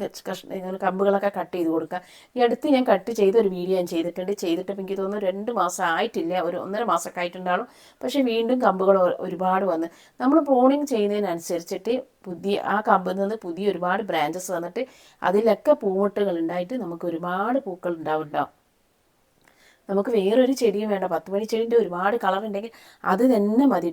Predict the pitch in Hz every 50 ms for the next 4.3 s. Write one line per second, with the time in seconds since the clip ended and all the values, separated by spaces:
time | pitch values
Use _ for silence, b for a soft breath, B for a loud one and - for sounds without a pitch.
0 | 170 180 175 165 156 - - 202 190 180 175 185 202 190 175 170 175 196 226 247
1 | 208 - _ 220 214 208 196 196 196 196 - 196 190 196 202 196 202 220 220 208
2 | 214 269 269 - 302 - - 208 180 165 147 - 147 139 135 - B B B B
3 | B B B B _ 269 294 294 330 294 330 330 330 349 339 277 226 196 190 202
4 | 226 269 311 330 339